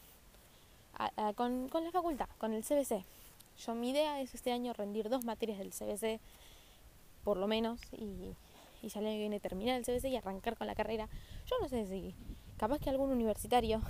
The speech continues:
<laughs> o alguien de, de, que ya haya cursado el primer año de facultad o algo me está escuchando y dice,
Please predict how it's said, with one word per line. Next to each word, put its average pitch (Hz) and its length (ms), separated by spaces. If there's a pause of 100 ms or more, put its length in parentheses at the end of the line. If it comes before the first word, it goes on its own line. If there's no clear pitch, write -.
(260)
<laughs> 240 320
o 202 100
alguien 208 380 (720)
de, 190 180 (100)
de, 185 200 (260)
que 185 100
ya 196 140
haya 202 180
cursado 196 280
el 202 40
primer 202 200
año 208 100
de 208 60
facultad 262 360
o 247 100
algo 220 240
me 185 80
está 196 140
escuchando 202 480
y 190 60
dice, 190 360